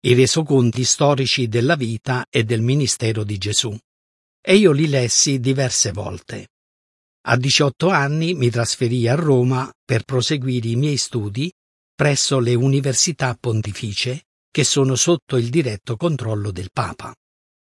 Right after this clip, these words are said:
Studiai latino, greco, storia, filosofia, psicologia e teologia. Anche se recitavamo a memoria alcuni versetti della Bibbia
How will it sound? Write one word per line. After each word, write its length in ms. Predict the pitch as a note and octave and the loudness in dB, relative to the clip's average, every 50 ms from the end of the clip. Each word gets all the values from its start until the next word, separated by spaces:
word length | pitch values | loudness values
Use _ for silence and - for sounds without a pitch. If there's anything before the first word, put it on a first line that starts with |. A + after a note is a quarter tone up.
| _ _ _ _ _ _ | _ _ _ _ _ _
Studiai 880 | _ - - - - E3 D#3+ C#3+ C#3+ C#3 C3+ C#3 C#3 C#3 C3+ B2+ A#2+ B2+ | _ -6 -6 -2 2 2 2 4 4 4 4 4 4 4 2 2 0 0
latino, 680 | A2+ A#2+ C#3 C3 - D#3+ E3+ D#3 B2+ A#2 G#2+ G#2+ G#2 G#2 | 2 0 0 2 2 0 0 0 0 -2 -2 -2 -4 -4
greco, 600 | G2 G#2+ B2 D3 C#3+ B2+ A#2+ G2 F2+ - A#2 G2+ | -2 0 2 4 4 2 2 -2 -4 -8 -10 -8
storia, 680 | G2 - - - C#3 C#3+ C3+ B2 A#2 A2+ G#2+ G#2+ G#2+ | -6 -8 0 2 4 4 4 2 0 -2 -4 -4 -6
filosofia, 1040 | - - C3 A#2 B2 A#2 - - A#2+ - - F3 E3 C#3+ C3 B2 A#2+ A2+ A2 G2 F#2 - | -4 -4 -2 -2 0 -2 -2 -4 -4 -4 -4 -4 -2 -2 -2 -2 -2 -2 -4 -8 -10 -10
psicologia 1120 | _ - - - - C3+ - C3+ B2+ A2+ A#2 A#2 A2 - G3 G#3 G#3+ G#3+ G#3 G3 G3 G#3 _ | _ 0 2 2 2 0 0 0 0 0 0 0 0 0 0 0 0 0 0 0 -2 -4 _
e 160 | - D3+ C3+ | 0 0 0
teologia. 720 | - D3 C#3 C3 A#2+ A2+ G2+ F2 F2+ E2 C2+ - - - - _ _ _ _ _ _ _ _ _ _ _ _ _ _ _ _ _ _ _ _ | 2 2 2 2 2 0 -2 -4 -10 -12 -12 -14 -16 -18 -20 _ _ _ _ _ _ _ _ _ _ _ _ _ _ _ _ _ _ _ _
Anche 380 | - D3 F#3 G3 D3+ - D#3 C3+ | 0 2 2 2 2 0 0 2
se 280 | - - D3+ D3+ D3 | 2 2 2 2 0
recitavamo 800 | C#3+ B2 B2+ B2+ A#2 - C#3 A#2 - A#2 A2 B2 C3+ C3+ B2 B2 | 0 2 2 2 2 0 -4 -4 -4 -4 -2 0 0 2 2 2
a 40 | B2 | 2
memoria 540 | A#2+ A2+ G#2+ A2+ B2+ C3+ C3+ C3 B2+ A#2+ | 2 0 0 0 0 0 0 0 -2 -2
alcuni 420 | A2 A2 G#2+ - - C#3 C3+ B2+ A#2 | -2 -4 -6 -4 -2 0 2 2 2
versetti 640 | G#2 G#2+ G#2+ - - - C3 B2 A2+ _ - A#2 | 0 -2 -2 0 0 0 0 -2 -4 _ -8 -4
della 280 | G#2 A2+ A2 G#2+ G#2 G#2+ | -2 -2 -2 -2 -4 -4
Bibbia 540 | G#2 A2 B2 A#2+ G#2 G#2+ A2 A2+ G#2+ G2 | -4 -4 -4 -4 -4 -4 -4 -4 -4 -6